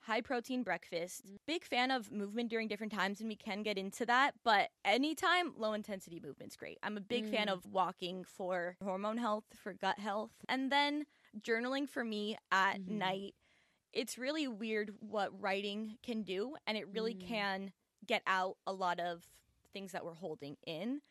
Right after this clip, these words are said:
Speaker 2: Yeah.
Speaker 1: And full transparency, I didn't believe in some of this stuff until I started
Speaker 2: <laughs>
Speaker 1: seeing it. You know what
Speaker 2: Yeah,
Speaker 1: I mean?
Speaker 2: you
Speaker 1: Yeah.
Speaker 2: feel better, and you're like, Wait, this shit works.
Speaker 1: Yeah,
Speaker 2: Like,
Speaker 1: it's like,
Speaker 2: this
Speaker 1: "Wait,
Speaker 2: shit works."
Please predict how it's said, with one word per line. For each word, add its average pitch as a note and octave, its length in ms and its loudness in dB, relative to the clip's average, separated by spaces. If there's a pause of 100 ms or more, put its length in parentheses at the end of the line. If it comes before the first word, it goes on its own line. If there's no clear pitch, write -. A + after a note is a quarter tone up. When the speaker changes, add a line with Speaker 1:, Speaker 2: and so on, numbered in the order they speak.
Speaker 2:
Yeah. G#3 300 -2
Speaker 1:
And G3 440 0 (260)
full C4 220 -2
transparency, A3+ 680 -4
I G3+ 140 2
didn't A3 240 0
believe F#3 320 -8
in F#3+ 260 -4
some G#3 220 -6
of G3 60 -2
this G3 120 -6
stuff F#3 220 -4
until F#3+ 300 -6 (140)
I F#3+ 80 -4
started G3+ 320 0
Speaker 2:
<laughs> - 20 -10
Speaker 1:
seeing - 240 -8
it. - 140 -10
You G#3+ 140 -2
know A3 80 6
what A#3+ 100 8
Speaker 2:
Yeah, F3+ 340 8
Speaker 1:
I F3 60 0
mean? F#3+ 120 -6
Speaker 2:
you F3+ 180 0
Speaker 1:
Yeah. F#3+ 140 4
Speaker 2:
feel C4 220 6 (100)
better, A#3 240 4
and - 300 -2
you're A3 120 2
like, G3+ 180 2
Wait, G#3+ 260 0
this A3+ 120 -4
shit - 280 0
works. C#4 460 12
Speaker 1:
Yeah, B3 160 6
Speaker 2:
Like, C4+ 100 10
Speaker 1:
it's B3 80 6
like, D4+ 80 12
Speaker 2:
this B3+ 220 6
Speaker 1:
"Wait, E4+ 80 8
Speaker 2:
shit D4+ 120 8
works." D4 220 10